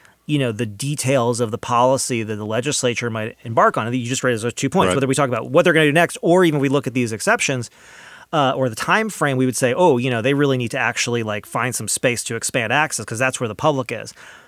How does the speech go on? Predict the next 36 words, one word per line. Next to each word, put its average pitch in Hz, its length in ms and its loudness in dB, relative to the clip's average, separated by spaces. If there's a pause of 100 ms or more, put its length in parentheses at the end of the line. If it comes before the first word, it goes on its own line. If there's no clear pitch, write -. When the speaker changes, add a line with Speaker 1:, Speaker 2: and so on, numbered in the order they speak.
(440)
Speaker 1:
But 190 80 -4
that's 254 180 4
not 240 180 4
really 196 200 6
what 170 120 2
we 143 80 0
talk 170 240 2
about 139 100 0
in 101 60 -4
politics. 98 320 -6
We 107 60 -10
say, 117 100 -2
"Are 127 80 2
you 139 80 2
Speaker 2:
Right. - 80 -2
Speaker 1:
pro-life? 170 380 6
Are 143 40 -4
you 120 80 -4
pro-choice? - 600 -6
You 131 60 -6
know, 120 100 -4
are 131 100 0
you, 139 180 2
were 151 160 2
you 156 120 4
for 202 320 8
overturning 175 440 2
Roe 165 180 4
v. 151 160 0
Wade? 156 340 -2 (320)
Because, 139 460 2
or 165 120 4
are 151 40 6
you 139 160 2
against 135 400 -2
it?" - 240 -18